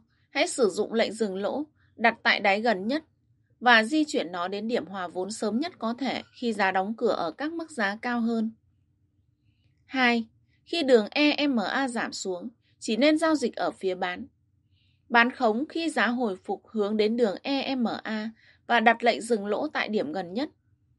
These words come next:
Hạ lệnh dừng lỗ tới điểm hòa vốn khi giá giảm. Ba, khi đường E M A nằm phẳng và chỉ nhúc nhích đôi chút, nó đang cho thấy thị trường không có xu hướng. Đừng cố gắng giao dịch bằng cách sử dụng phương pháp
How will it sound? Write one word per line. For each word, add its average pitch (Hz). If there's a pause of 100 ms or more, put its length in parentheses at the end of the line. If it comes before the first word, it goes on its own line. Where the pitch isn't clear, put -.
(460)
Hạ 247
lệnh 247
dừng 226
lỗ 226
tới 220
điểm 196
hòa 196
vốn 190
khi 302
giá 220
giảm. 220 (1120)
Ba, 220 (360)
khi 330
đường 233
E 294
M 254
A 262
nằm 208
phẳng 180 (120)
và 214
chỉ 170
nhúc 294
nhích 359
đôi 247
chút, 320 (600)
nó 226
đang 311
cho 311
thấy 240
thị 254
trường 196
không 285
có 226
xu 277
hướng. 226 (760)
Đừng 226
cố 226
gắng 226
giao 320
dịch 240
bằng 190
cách 320
sử 196
dụng 220
phương 302
pháp 349